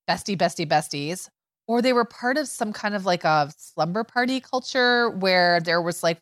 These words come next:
four, five, six boys all doing sleepovers. And I, you know, I'm not gonna get into the, uh, here, and <laughs> I'm not gonna get into all the details about whether that's a great idea or, and I know that a lot of things can go badly. And, but also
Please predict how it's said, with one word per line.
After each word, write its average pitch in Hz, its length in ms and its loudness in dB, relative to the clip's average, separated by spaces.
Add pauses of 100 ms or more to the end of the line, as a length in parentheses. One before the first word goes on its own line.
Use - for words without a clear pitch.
four, 160 160 0
five, 160 260 0
six - 240 -12
boys 151 480 -2 (440)
all 165 160 4
doing 165 180 2
sleepovers. 196 580 2
And 226 180 2
I, 214 460 2
you 220 80 -4
know, 190 160 2
I'm 202 120 0
not 214 160 2
gonna 190 120 -2
get 170 140 -2
into 170 280 -4
the, 156 440 2 (480)
uh, 143 640 2 (280)
here, 196 280 2
and 175 200 2
<laughs> - 480 -2
I'm 269 100 2
not 294 100 4
gonna 320 100 2
get 262 120 4
into 240 140 2
all 208 120 4
the 196 100 -2
details 185 400 -2
about 170 220 2
whether 175 180 0
that's 170 180 0
a 185 60 -6
great 165 240 0
idea 160 260 0
or, 156 160 2
and 170 120 -2
I 165 80 0
know 165 140 0
that 160 100 0
a 151 40 -2
lot 151 180 4
of 156 100 -2
things 151 260 -8
can 151 300 -6
go 143 200 -6
badly. 160 720 -2
And, 196 400 0
but 202 160 0
also 269 440 2